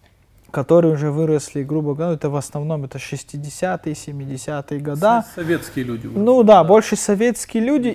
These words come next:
Speaker 2: Чем
Speaker 1: И
Speaker 2: остальные.
Speaker 1: опять же, э, по причине войны, вот Великой Отечественной, многие старшие остались там.
Speaker 2: Да.
Speaker 1: И вот у этих, этих, э, старших я не могу винить, потому что вот они реально, кто-то, большая из них часть это сироты.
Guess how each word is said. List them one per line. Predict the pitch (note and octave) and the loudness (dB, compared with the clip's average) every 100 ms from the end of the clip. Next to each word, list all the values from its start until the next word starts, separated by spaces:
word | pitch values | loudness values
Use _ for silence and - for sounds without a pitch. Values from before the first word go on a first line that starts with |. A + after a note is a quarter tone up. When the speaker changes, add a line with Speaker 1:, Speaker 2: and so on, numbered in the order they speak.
| - | 0
Speaker 2:
Чем | |
Speaker 1:
И | A3 | 0
Speaker 2:
остальные. | F3 - G3 G3 | 0 0 0 6
Speaker 1:
опять | G#3+ F#3+ D#3 | 6 6 2
же, | D#3 - - - _ | -4 -6 -18 -20 _
э, | D3+ D3+ D3+ D3+ C#3+ - | -4 -2 0 0 -2 0
по | - E3 | 6 6
причине | D#3 F3 - G#3+ G3 F3+ | 6 0 0 -2 0 0
войны, | E3 F#3 G3 B3 C4+ A#3+ - _ _ _ _ _ _ | 0 0 2 0 0 -6 -14 _ _ _ _ _ _
вот | E3 D3+ - | -6 -6 -2
Великой | D#3 F3 E3 D#3+ | 2 2 2 -2
Отечественной, | - B3 A#3 - - G3+ | -4 -4 -4 -8 -6 -4
многие | E3+ E3+ E3 D#3+ | -2 0 -2 -4
старшие | - E3+ D#3 E3 | -4 -4 -4 -8
остались | D3 - D#3+ D3+ - | -8 -8 -6 -8 -6
там. | G#3+ A3+ G#3 - B2 | -4 -2 -4 -10 -16
Speaker 2:
Да. | A2+ G#2 G#2+ | -16 -16 -6
Speaker 1:
И | F3 E3 | -2 2
вот | E3 D#3+ | 4 8
у | G3 | 8
этих, | A3 G#3+ - G#3 | 8 4 -2 0
этих, | A3+ - G3+ - | 0 0 -2 -2
э, | F3 E3+ | -2 -2
старших | D#3+ - C4 - F#3 E3 | 0 2 2 0 -8 -6
я | E3+ | -4
не | F3 F3+ | -2 -2
могу | F3+ F3 F#3+ | 0 0 -2
винить, | E3+ E3+ G3 - | -2 -4 -4 -6
потому | C#3 D3+ D#3 | -10 -10 -10
что | D#3+ D3 | -10 -12
вот | C3 | -10
они | E3 A3 G#3 | -6 -2 0
реально, | E3 D#3+ D3+ C3+ - - _ - | 0 -2 -4 -12 -18 -20 _ -6
кто-то, | - D#3+ | -2 -2
большая | D3+ E3 G3 - E3 | 2 6 6 4 0
из | D#3+ | -2
них | D#3+ | -8
часть | - F#3+ - | -4 -6 -6
это | D#3 C#3+ | -10 -10
сироты. | - D#3+ C#3+ B2+ - | -4 -4 -2 -6 -16